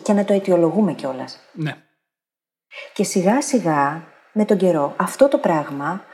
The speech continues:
Speaker 1: θα αλλάξει τον τρόπο με τον οποίο λειτουργεί ο εγκέφαλός μας. Και θα αρχίσουμε να βλέπουμε και πολύ πιο θετικά πράγματα, τα οποία μπορεί και να συνέβαιναν από πριν ήδη.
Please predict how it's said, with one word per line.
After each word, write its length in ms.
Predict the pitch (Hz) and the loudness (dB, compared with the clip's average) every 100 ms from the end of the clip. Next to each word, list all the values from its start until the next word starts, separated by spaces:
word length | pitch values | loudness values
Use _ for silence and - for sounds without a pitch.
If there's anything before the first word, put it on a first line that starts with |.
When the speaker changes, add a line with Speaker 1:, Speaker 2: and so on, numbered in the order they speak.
| - - | -20 -18
Speaker 1:
θα 200 | - 220 | 0 4
αλλάξει 640 | 208 220 277 - - 196 - | 4 4 0 -2 -4 -6 -4
τον 120 | 208 | 0
τρόπο 240 | 220 247 285 | 2 4 2
με 80 | 226 | 2
τον 100 | 208 | 0
οποίο 200 | 208 262 | 2 2
λειτουργεί 320 | 262 220 233 | 2 0 2
ο 40 | |
εγκέφαλός 540 | 247 262 262 247 226 151 | 2 2 2 2 2 -2
μας. 220 | 135 - | -12 -8
Και 240 | - 220 - | -4 -4 -2
θα 100 | 220 | -4
αρχίσουμε 440 | 214 349 - 190 | -2 -4 -2 0
να 100 | 190 | 2
βλέπουμε 320 | 196 262 285 | 2 0 0
και 100 | 277 | -2
πολύ 180 | 262 277 | 0 -2
πιο 140 | 302 - | -4 -12
θετικά 320 | - - 156 | -12 -8 -4
πράγματα, 560 | 147 139 131 135 131 | -2 -2 -2 -6 -6
τα 100 | 131 | -4
οποία 180 | 208 269 | 2 4
μπορεί 200 | 277 311 | 4 2
και 100 | 320 | 0
να 80 | 330 | -2
συνέβαιναν 560 | - 240 302 302 220 185 | 2 2 2 2 0 0
από 140 | 180 | 0
πριν 240 | 220 240 | 0 2
ήδη. 320 | 240 262 160 | 4 2 -2